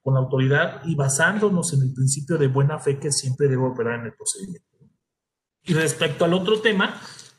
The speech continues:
ahorita les vamos a comentar algunos ejemplos de problemáticas que hemos presentado o, o que hemos advertido y que creo que eso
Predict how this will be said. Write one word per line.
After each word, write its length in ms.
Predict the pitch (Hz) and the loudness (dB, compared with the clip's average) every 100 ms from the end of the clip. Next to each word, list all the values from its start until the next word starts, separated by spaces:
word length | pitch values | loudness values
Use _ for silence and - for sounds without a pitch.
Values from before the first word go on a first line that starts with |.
| - | 0
ahorita 320 | 151 147 170 | 0 2 2
les 160 | 156 | 2
vamos 280 | 143 160 170 | 2 0 0
a 80 | 175 | -2
comentar 380 | 147 143 147 151 | 0 0 0 0
algunos 380 | 151 151 165 160 | 0 0 0 0
ejemplos 460 | 143 170 170 156 | 0 0 0 0
de 80 | 135 | 0
problemáticas 800 | 131 123 123 135 143 143 135 - | -2 -2 0 0 -2 -4 -6 -4
que 60 | 135 | 0
hemos 240 | 151 156 | -2 -2
presentado 680 | - 139 156 147 160 156 160 | -2 -2 0 -2 0 0 0
o, 220 | - 131 127 | -2 -4 -4
o 80 | |
que 80 | 135 | 0
hemos 260 | 139 147 156 | 0 2 0
advertido 640 | 151 156 156 156 156 214 - _ _ _ | 0 0 0 -2 -2 -4 -10 _ _ _
y 200 | _ 185 | _ -10
que 260 | - 185 180 | -2 0 0
creo 340 | 165 170 170 | 2 2 2
que 220 | - 143 151 | 2 2 2
eso 380 | - 156 147 | 0 0 -2